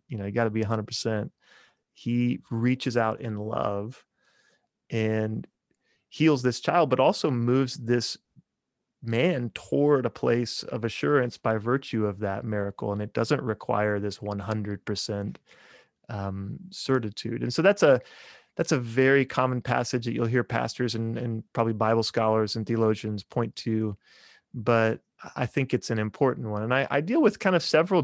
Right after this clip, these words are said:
doubt passages in the, the New Testament specifically. And one of the things I'm trying to do is to just say, well, in our English translations, when we see these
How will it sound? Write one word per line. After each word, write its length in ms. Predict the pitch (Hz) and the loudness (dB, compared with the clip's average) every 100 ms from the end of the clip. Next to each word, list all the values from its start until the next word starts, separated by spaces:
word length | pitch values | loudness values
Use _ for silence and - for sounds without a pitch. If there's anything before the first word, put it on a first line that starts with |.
| 123 | 0
doubt 380 | 127 120 156 - | 0 2 2 -2
passages 880 | - 113 - 113 110 110 113 - - - - - _ _ - | -4 -4 -2 -6 -2 -2 -2 -6 -12 -18 -20 -20 _ _ 0
in 540 | 123 127 127 127 123 - | 2 4 2 -2 -4 -10
the, 540 | 110 110 120 117 123 | -6 0 2 2 -2
the 120 | 120 123 | 0 2
New 160 | 131 | 2
Testament 600 | - 143 - 131 120 117 | 2 -2 0 -2 0 0
specifically. 840 | - 120 - 185 - - - 104 110 | -2 -4 2 2 2 -2 -2 -2 0
And 120 | 117 | 2
one 100 | 135 | 4
of 60 | 196 | 4
the 120 | 135 | 4
things 160 | 127 120 | 2 2
I'm 140 | 110 | 0
trying 240 | - 160 165 | 0 2 2
to 60 | |
do 240 | 104 110 117 | 2 0 0
is 220 | 113 - | -2 -6
to 160 | - | -8
just 440 | 113 - - - - | -8 -8 -12 -14 -2
say, 200 | 123 117 | 0 2
well, 280 | 113 113 - 151 _ _ _ _ _ - _ _ _ | 0 -2 -2 -16 _ _ _ _ _ -20 _ _ _
in 120 | 139 | 2
our 100 | 120 | 4
English 320 | 123 233 233 | 4 4 2
translations, 720 | - 113 110 110 107 127 120 | 2 -2 0 -4 -6 -6 0
when 140 | 131 123 | 2 2
we 120 | 117 | 0
see 280 | - 151 196 | 0 2 4
these 400 | 120 110 104 | 2 2 -2